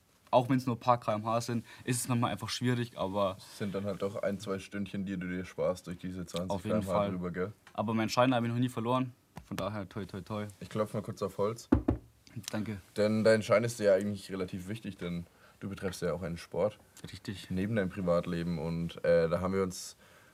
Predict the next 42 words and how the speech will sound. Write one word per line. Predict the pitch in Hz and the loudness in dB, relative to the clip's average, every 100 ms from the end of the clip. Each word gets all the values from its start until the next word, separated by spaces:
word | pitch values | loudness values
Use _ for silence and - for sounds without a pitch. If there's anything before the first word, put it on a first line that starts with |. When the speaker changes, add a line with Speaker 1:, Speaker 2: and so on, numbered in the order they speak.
| _ 120 | _ -2
Speaker 2:
bisschen | 147 | 2
was | 139 113 | 2 4
überlegt, | 104 98 120 123 | 4 4 2 4
denn | 107 104 101 | 4 4 0
es | 104 101 | -2 -2
gibt | 120 - | -2 4
ja | 127 | 4
nicht | 120 117 | 4 0
viele | 123 135 | 2 4
Menschen, | 123 127 127 110 | 4 2 2 0
die | 107 107 | 2 0
in | 110 110 | -2 -2
ihren | 104 98 | -2 -2
Reihen, | 87 - 101 120 | 0 6 6 6
sage | 120 104 104 | 4 4 4
ich | |
jetzt | 113 - | 0 -2
mal, | 101 98 | 2 4
einen | - 87 87 85 85 85 90 | 4 2 2 0 0 -2 -4
Motorsportler | 95 120 120 117 117 120 | 0 0 4 4 8 8
haben. | 117 117 135 - - - | 8 4 -2 -10 -20 -18
Das | - - | -10 -2
darf | 92 | 0
man | 95 | 0
jetzt | 87 | -2
soweit | 92 87 95 | 2 2 2
mal | 87 | 0
verraten. | 87 80 82 110 113 - - - 101 | 0 2 4 2 -2 -8 -20 -2 6
Denn | 98 98 | 6 8
wer | 120 | 6
es | |
noch | 127 | 6
nicht | 120 120 | 4 2
über | 107 | 0
dich | 98 | 4
weiß, | 95 113 110 | 6 6 4
du | |
bist | 92 90 - - | -2 -4 -6 -6
leidenschaftlicher | 90 95 101 104 95 95 95 87 87 - - - - | 2 4 4 0 -6 -4 -2 0 -2 -12 -20 -12 -4
Motorradfahrer, | 113 107 95 92 95 92 107 123 - - | 0 2 2 2 2 6 4 2 -6 -12
mittlerweile | 90 95 95 92 95 | -6 0 2 4 6
auch | 78 90 | 4 2